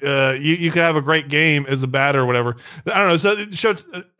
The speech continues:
Ohtani is interesting in terms of, like, uh, so he, he is just, like, I mean, he's the best baseball player there is. I don't think there's anybody close. So th-, his,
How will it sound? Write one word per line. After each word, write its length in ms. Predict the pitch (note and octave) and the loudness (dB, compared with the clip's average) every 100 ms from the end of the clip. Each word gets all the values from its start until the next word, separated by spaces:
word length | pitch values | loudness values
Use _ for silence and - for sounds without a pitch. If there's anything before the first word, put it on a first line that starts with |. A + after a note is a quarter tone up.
| - _ - | -20 _ -2
Ohtani 460 | F3 F3 G#3+ A3+ | 0 2 0 2
is 120 | F#3 D#3+ | 2 0
interesting 400 | D#3+ D#3 F3 D#3+ | 0 0 0 -2
in 80 | |
terms 300 | D3 D#3+ D#3 | 0 0 2
of, 160 | D3 C#3 | 0 2
like, 180 | C#3 C3+ | 0 0
uh, 180 | D3 C#3 | 0 0
so 180 | C3+ D#3+ | 2 2
he, 120 | E3+ | 0
he 320 | C4 E3 A#3+ | 0 0 2
is 160 | A#3 E3 | 0 -2
just, 240 | E3+ D#3 | -4 0
like, 260 | D3+ C#3 - _ _ _ _ _ _ - | 0 0 -6 _ _ _ _ _ _ -2
I 40 | |
mean, 120 | C#3+ | 0
he's 200 | D#3 G#3+ | 2 2
the 200 | F3 C#3+ C3 _ - | -2 -4 -6 _ -8
best 320 | B2+ D3+ C#3+ | -2 -2 0
baseball 360 | C#3+ D#3 C#3 | 0 2 0
player 480 | A#2 C3 A#2 A2 G2+ | 2 2 2 0 -4
there 180 | A2+ G#2+ | -2 0
is. 400 | B2 G2 - - _ _ _ _ _ - | 0 -2 -8 -20 _ _ _ _ _ -12
I 140 | G#2+ C#3 | -2 0
don't 100 | F3 | 2
think 140 | D3 | 0
there's 180 | C3 C3 | 0 0
anybody 300 | C#3+ C3 B2 | 0 0 -2
close. 380 | B2+ C3 A2 A2+ | 0 -2 -2 -2
So 280 | C3+ C3+ D3+ | -2 -2 -8
th-, 220 | E3+ D#3+ | -12 -8
his, 440 | C#3 F3 D#3+ - | 0 0 0 -8